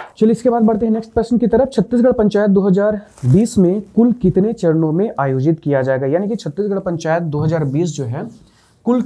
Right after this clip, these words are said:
कितने चरणों में यानी कि कितने फेजेस में इसका आयोजन किया जाएगा? हाल ही में इसका अनाउंसमेंट किया गया है, तो बताइए कुल कितने फेजेस में इसका आयोजन किया जाएगा। आपके सामने ऑप्शन है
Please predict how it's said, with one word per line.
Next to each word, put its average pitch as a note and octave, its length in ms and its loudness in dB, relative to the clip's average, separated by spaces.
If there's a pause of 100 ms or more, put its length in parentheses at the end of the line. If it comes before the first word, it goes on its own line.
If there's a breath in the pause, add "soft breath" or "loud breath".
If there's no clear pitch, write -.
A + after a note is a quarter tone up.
कितने G#3 420 -2
चरणों F#3 400 -2
में F#3+ 160 -2
यानी F#3 180 -6
कि G3 140 -6
कितने F#3 360 -4
फेजेस E3 520 -6
में F3 300 -4
इसका E3 480 -10
आयोजन D3 360 -4
किया D#3 240 -4
जाएगा? D3+ 400 -6 (460 soft breath)
हाल G3 140 2
ही B3+ 100 -2
में C4+ 100 -2
इसका B3+ 200 -2
अनाउंसमेंट G#3+ 500 2
किया G#3 180 2
गया F3+ 160 2
है, A3+ 80 -2
तो A3+ 100 0
बताइए F#3 340 2
कुल A3 180 0
कितने G#3 340 0
फेजेस F#3+ 580 0
में G3 240 0
इसका E3 340 -2
आयोजन E3+ 380 2
किया F#3 200 -2
जाएगा। F#3 280 0 (140)
आपके D3 240 0
सामने D#3+ 280 -2
ऑप्शन E3+ 360 -2
है E3 120 -6